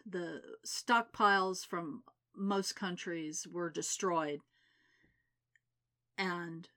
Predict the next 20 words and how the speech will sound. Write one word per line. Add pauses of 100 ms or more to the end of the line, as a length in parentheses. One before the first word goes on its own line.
(120)
they (380)
signed
on
to
the
convention
saying
that
they
would
never
develop (240)
or (680)
use (300)
chemical
weapons
again. (580)
So
the
Russians